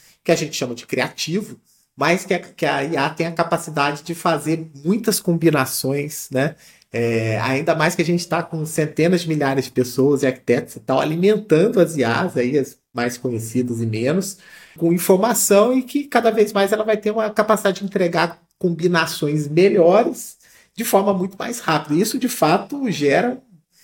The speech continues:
gera uma angústia mesmo, assim, pô, será que a essência da arquitetura, que era aquele trabalho, aquele labor, assim, intelectual, crítico, da imaginação,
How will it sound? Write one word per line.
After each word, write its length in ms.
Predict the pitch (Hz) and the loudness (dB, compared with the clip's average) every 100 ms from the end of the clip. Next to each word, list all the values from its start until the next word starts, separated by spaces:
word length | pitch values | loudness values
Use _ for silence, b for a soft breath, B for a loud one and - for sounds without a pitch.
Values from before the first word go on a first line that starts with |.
| b b | b b
gera 260 | 120 127 151 | 0 2 4
uma 100 | 190 | 2
angústia 540 | 233 226 175 247 - | 0 -2 0 2 2
mesmo, 260 | 156 143 151 | 2 0 -2
assim, 140 | - | -6
pô, 140 | - 143 | -2 0
será 220 | 147 165 | 2 0
que 280 | 175 208 190 | 0 -4 -4
a 180 | - 147 | -4 2
essência 560 | 156 156 - 151 208 196 | 2 2 2 2 2 2
da 80 | 165 | 0
arquitetura, 460 | - 147 139 135 | 2 -2 0 -2
que 80 | 135 | 0
era 120 | 131 | -2
aquele 220 | 135 139 | -4 -10
trabalho, 640 | 131 127 117 120 120 110 110 B - | -4 -4 -2 -2 0 -4 -8 B -6
aquele 340 | 117 127 127 | -4 0 0
labor, 480 | 127 113 113 123 117 | 0 -2 0 -2 -2
assim, 160 | - 120 | -6 -4
intelectual, 920 | 120 120 - 110 104 139 131 117 - | -2 -2 -6 -4 2 4 4 0 -4
crítico, 720 | 123 127 151 120 - - 120 | -2 0 -2 -4 -10 -12 -4
da 140 | 117 | 0
imaginação, 1120 | 113 123 117 120 123 113 - 123 131 160 139 | 0 0 -4 -4 -6 -6 -4 0 2 4 2